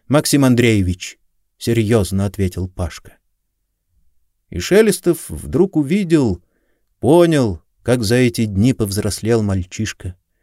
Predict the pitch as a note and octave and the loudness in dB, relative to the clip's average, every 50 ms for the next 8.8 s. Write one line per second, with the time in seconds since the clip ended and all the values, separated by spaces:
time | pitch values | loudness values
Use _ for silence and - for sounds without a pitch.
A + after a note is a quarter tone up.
0 | _ _ _ _ - - - - E3 G3+ G3+ F#3+ - F3+ F3 F3 - D3 C#3+ C#3 | _ _ _ _ -14 -12 -2 0 0 0 0 -2 -4 -4 -4 -2 -2 -2 0 2
1 | A#2+ G2 F2+ F2 - _ _ _ _ _ _ - - - - C3+ C#3 - - B2+ | 2 2 0 -2 -6 _ _ _ _ _ _ -10 -8 0 2 2 2 4 2 0
2 | A#2+ G#2 G2 C3+ C#3 C3 B2 A#2 F#2+ - G2 G2 F#2 - - G#2 G#2 G2+ - - | 0 2 2 2 4 4 4 2 0 -2 -4 -4 -4 -4 -2 -2 -2 -2 -2 -2
3 | G2 F#2+ G2+ F2 - F2+ E2 F2 F2 E2+ C#3+ D#3 C#3+ B2+ A#2+ G#2+ F#2+ F2+ - - | -2 -2 -2 -2 -4 -4 -4 -4 0 2 2 2 4 4 2 0 0 -2 -6 -6
4 | - G3 F#3+ - D#3+ D3+ - - - D#3 D#3 D3+ C#3+ - - C3 A#2+ A2 G2 F2 | -4 -4 -4 -4 -6 -8 -8 -8 -6 -6 -6 -6 -6 -4 0 0 2 2 0 -2
5 | - - F2+ D2+ - _ _ _ _ _ - F#2+ F#2 - - - - A2+ A#2+ A2+ | -6 -8 -8 -8 -10 _ _ _ _ _ -8 -6 -6 -6 -6 -4 0 0 2 2
6 | A2 G#2 - - - - G2+ G2 F2+ D2+ C2+ C#2 - _ _ _ _ _ _ _ | 0 -2 -6 -6 -4 -2 0 0 -2 -2 -6 -10 -16 _ _ _ _ _ _ _
7 | _ _ _ _ _ - F#2 F#2 E2+ D#2+ D#2 E2 C3 F3+ G3+ F#3+ F#3 F3+ E3+ D#3+ | _ _ _ _ _ -8 -6 -6 -6 -6 -2 0 2 4 4 4 2 0 0 -2
8 | C3+ C#3+ C#3+ C#3 C3 - - - - - G2 F2 - - _ | -2 -4 -4 -4 -4 -4 -6 -10 -6 -6 -6 -6 -6 -10 _